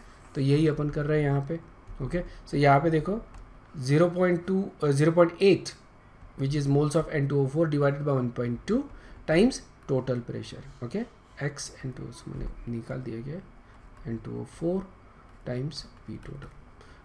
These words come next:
ओके? P total one, one, uh, one A T M दिया है, and this is mole fraction। तो अपने को मिल रहा है, this is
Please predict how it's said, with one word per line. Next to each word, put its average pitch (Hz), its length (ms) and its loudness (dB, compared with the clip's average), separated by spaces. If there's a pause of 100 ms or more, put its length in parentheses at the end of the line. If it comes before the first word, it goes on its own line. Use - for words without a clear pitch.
(220)
ओके? 185 240 0
P 165 180 4
total 160 300 6
one, 147 120 4 (240)
one, 143 240 2
uh, 127 320 4 (120)
one 147 120 4
A 147 140 4
T 156 80 2
M 151 100 2
दिया 143 240 0
है, 175 260 -6
and 135 140 -4
this 143 180 -2
is 165 140 -6
mole 117 220 -2
fraction। - 340 -16 (440)
तो 151 60 2
अपने 147 200 2
को 180 100 2
मिल 170 180 6
रहा 151 180 2
है, 170 140 4
this 143 180 0
is 220 200 2